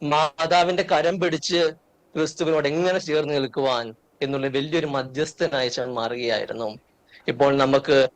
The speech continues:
അതിയായ ദുഃഖമുണ്ടെങ്കിലും ഒരു സന്തോഷത്തിന് വലിയൊരു വകയാണ് നമുക്ക് ലഭിച്ചിരിക്കുന്നത്. അതായത് ഇത്രയും നാൾ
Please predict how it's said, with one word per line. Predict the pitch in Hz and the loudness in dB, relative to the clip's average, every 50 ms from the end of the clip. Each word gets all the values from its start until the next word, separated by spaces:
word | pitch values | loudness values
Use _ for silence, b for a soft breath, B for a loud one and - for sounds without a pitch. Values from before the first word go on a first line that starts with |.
| - _ - | -18 _ -2
അതിയായ | 139 139 147 160 165 | 0 2 4 2 2
ദുഃഖമുണ്ടെങ്കിലും | 156 160 160 - - 202 196 196 185 160 180 175 165 160 170 170 165 160 156 | 2 0 -2 0 2 2 2 2 2 0 0 -2 0 0 0 0 0 0 0
ഒരു | 147 147 | -2 -2
സന്തോഷത്തിന് | - 156 143 147 160 160 - - 165 156 | -2 -2 -2 0 -2 -2 0 0 -2 0
വലിയൊരു | 143 151 165 165 185 180 | 0 -2 -2 0 0 0
വകയാണ് | 175 151 139 139 151 160 151 147 143 139 | 2 2 2 2 2 2 2 2 2 0
നമുക്ക് | 131 135 135 135 143 127 | -2 -4 -4 -4 -2 -4
ലഭിച്ചിരിക്കുന്നത്. | 123 120 120 - - 135 123 123 123 120 | -4 -4 -6 -8 -6 -4 -4 -4 0 2
അതായത് | 127 127 127 127 123 127 131 127 - _ b b b - | 2 2 2 0 0 0 0 -2 -2 _ b b b -6
ഇത്രയും | 151 143 - 180 160 165 160 156 | -6 -2 -2 0 0 2 2 2
നാൾ | 147 147 139 135 135 139 139 | 2 2 2 2 0 -2 -6